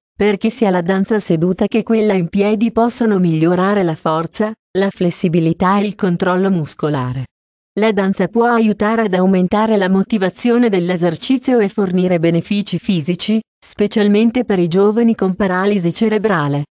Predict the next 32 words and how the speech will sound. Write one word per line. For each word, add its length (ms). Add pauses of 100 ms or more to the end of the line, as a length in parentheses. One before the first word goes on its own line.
(400)
I 100
bambini 560
spesso 480
trovano 460
la 120
danza 360
piacevole 560
e 140
i 60
genitori 640
possono 480
fornire 520
oggetti 460
di 100
scena 420
come 320
palloncini, 800 (240)
nastri 400
e 40
persino 500
costumi 460
per 180
rendere 440
divertenti 800
gli 80
esercizi 720
di 100
paralisi 580
cerebrale 680
basati 440
sulla 300
danza. 480